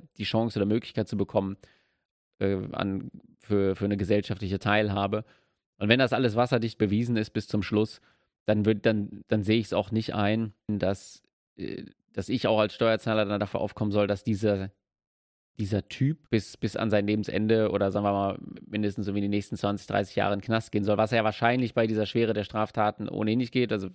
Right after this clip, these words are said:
aber, aber das ja sowieso nochmal eine ganz andere Debatte, ob's tatsächlich darum, ja, darum geht, wie lange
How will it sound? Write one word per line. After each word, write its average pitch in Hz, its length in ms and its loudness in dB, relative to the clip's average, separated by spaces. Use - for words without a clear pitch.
aber, - 280 -6
aber 101 100 2
das 107 220 -2
ja 101 220 -2
sowieso 104 320 0
nochmal 107 220 0
eine 101 80 0
ganz 98 180 -2
andere 113 260 0
Debatte, 101 420 0
ob's - 280 -4
tatsächlich 101 640 -2
darum, 98 520 0
ja, 101 120 0
darum 98 260 0
geht, 101 220 -2
wie 110 60 0
lange 104 560 2